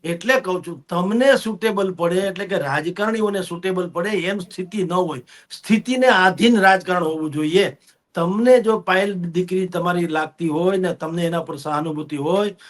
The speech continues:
તો અભિષેક મનુ સિંઘવી જેવાને કહી અને દુનિયા લાકડા જેવો કેસ કરીને એક એવો ઠોસ દાખલો બેસાડવો જોઈએ કે ભવિષ્યમાં કોઈ આવું વેકરિયા કાંડ કે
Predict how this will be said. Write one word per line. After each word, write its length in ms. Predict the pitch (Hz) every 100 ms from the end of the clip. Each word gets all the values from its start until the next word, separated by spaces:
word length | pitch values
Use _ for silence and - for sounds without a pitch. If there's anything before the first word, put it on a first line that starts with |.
| _
તો 80 | -
અભિષેક 460 | 156 151 170 180 147
મનુ 240 | 151 165
સિંઘવી 360 | 170 151 147 170
જેવાને 400 | 160 156 160 156
કહી 460 | - 165 214 233 226 _ _
અને 160 | 151 165
દુનિયા 360 | 127 165 180 160
લાકડા 400 | 139 175 175 175
જેવો 220 | 170 156
કેસ 320 | - 180 180
કરીને 280 | 185 185 165
એક 180 | 165 123
એવો 400 | 147 226 247 214
ઠોસ 460 | - 208 208 - _ - _
દાખલો 360 | 175 175 233 262
બેસાડવો 360 | 208 180 190 180
જોઈએ 360 | 180 180 170 175 _ _
કે 120 | 185
ભવિષ્યમાં 680 | 139 139 202 214 190 202 190
કોઈ 300 | 170 185 190
આવું 380 | 175 175 185 180
વેકરિયા 460 | 160 170 180 180
કાંડ 340 | 170 151 170 170
કે 220 | 165 165